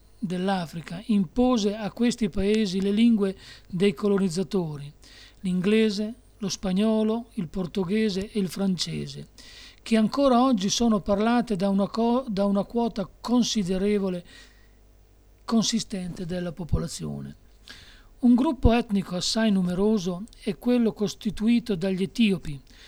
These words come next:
che parlano una lingua aramaica e professano la religione copta, una forma antichissima di cristianesimo simile all'ortodossia.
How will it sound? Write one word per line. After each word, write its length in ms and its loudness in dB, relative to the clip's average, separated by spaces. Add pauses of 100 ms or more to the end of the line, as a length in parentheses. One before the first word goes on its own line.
(180)
che 140 -4
parlano 680 4
una 200 2
lingua 400 2
aramaica 880 -2
e 140 -6
professano 720 -2 (600)
la 140 2
religione 560 2
copta, 580 -2 (880)
una 200 4
forma 340 2
antichissima 760 0
di 120 -4
cristianesimo 880 0
simile 640 2 (120)
all'ortodossia. 840 -2